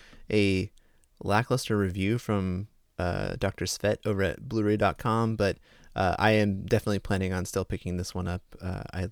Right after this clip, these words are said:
I still love this movie. I had watched it a few months ago now, and,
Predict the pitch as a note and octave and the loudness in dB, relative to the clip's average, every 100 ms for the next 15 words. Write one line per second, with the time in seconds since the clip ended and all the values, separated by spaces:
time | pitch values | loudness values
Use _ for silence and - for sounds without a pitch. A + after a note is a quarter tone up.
0 | - F2 G2+ - G#2+ F#2+ F#2 F#2+ F#2 - | -6 -8 -6 0 2 2 2 0 -2 -2
1 | G2 F#2+ F#2 F#2 - - - A2 A#2+ B2 | -2 0 0 -2 -8 -20 -4 2 4 4
2 | C#3 - A2 G#2 - G#2+ G2+ G2 F#2 G2 | 4 2 0 0 0 0 2 2 0 -4
3 | - - F#2+ B2+ - D#3 D#3 D#3 D3 D3+ | -12 -8 -6 -4 -4 -4 -2 0 0 0
4 | D3+ D3 G2+ F#2+ F#2+ | -2 -2 -2 0 -2